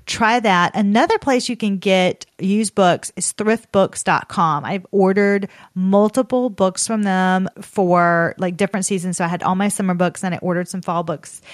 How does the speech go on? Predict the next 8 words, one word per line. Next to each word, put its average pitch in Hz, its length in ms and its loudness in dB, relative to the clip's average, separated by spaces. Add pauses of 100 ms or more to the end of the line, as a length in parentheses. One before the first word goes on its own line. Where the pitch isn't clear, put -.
(200)
So 165 300 -2 (220)
anyway, 294 200 0
Ashley, 202 260 -2
thank 214 240 -4
you 220 60 -8
for 208 120 0
that 185 220 0
tip. - 320 -2